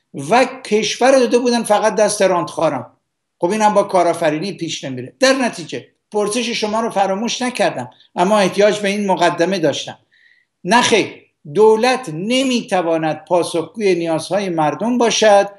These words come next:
با همین رقمی که ذکر کردی، دو هزار و هفتصد میلیون،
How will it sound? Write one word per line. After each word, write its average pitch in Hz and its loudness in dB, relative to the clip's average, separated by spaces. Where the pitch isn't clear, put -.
با 185 4
همین 226 0
رقمی 196 2
که 190 -2
ذکر 160 0
کردی، 160 0
دو 196 -4
هزار 170 2
و - 2
هفتصد 147 -4
میلیون، 131 -2